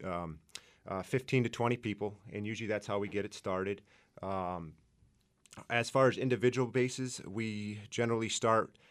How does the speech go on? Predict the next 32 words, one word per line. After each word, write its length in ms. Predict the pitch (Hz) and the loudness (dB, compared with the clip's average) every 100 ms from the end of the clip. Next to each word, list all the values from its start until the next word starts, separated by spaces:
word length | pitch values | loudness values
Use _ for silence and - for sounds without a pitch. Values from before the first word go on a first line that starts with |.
| - _ - | -20 _ -4
um, 420 | 98 98 92 85 76 _ _ _ _ _ - _ _ | 0 0 0 -4 -12 _ _ _ _ _ -20 _ _
with, 240 | 104 98 - | -6 -6 -4
like, 200 | 95 95 | -4 0
open 220 | 120 117 110 | 0 0 -2
sessions. 540 | 117 113 127 123 - _ | -2 -4 -4 -10 -14 _
We 120 | 104 | -8
usually, 420 | 107 110 104 110 104 | -6 -4 -4 -4 -4
we're 360 | 98 98 95 92 | -4 -2 -2 -2
a 80 | 95 | -6
group 260 | 110 110 | -4 -4
of 80 | 101 | -6
people, 340 | - 113 117 110 | -6 -4 0 0
let's 220 | 101 - | -2 -2
say 140 | 104 | -2
a 60 | 95 | -2
group 300 | 87 104 104 | -2 -6 -4
of 160 | 92 | -6
Boy 160 | 82 104 | -2 -2
Scouts 420 | 101 - 104 98 | -2 -2 -2 -4
or 60 | 95 | -8
Girl 220 | 90 95 | -6 -6
Scouts 420 | - 98 98 - | -4 -2 -2 -4
wanna 220 | 95 92 | -6 -4
learn 240 | 90 95 95 | -4 -4 -4
some 160 | - | -6
of 120 | 95 87 | -6 -4
our 120 | 82 | -4
training. 400 | - 117 123 123 - - - | -2 0 0 -2 -8 -20 -14
We 140 | 98 101 | -6 -4
usually 240 | 101 98 | -4 -2
get 160 | 101 95 | -2 0
a, 180 | 90 | -2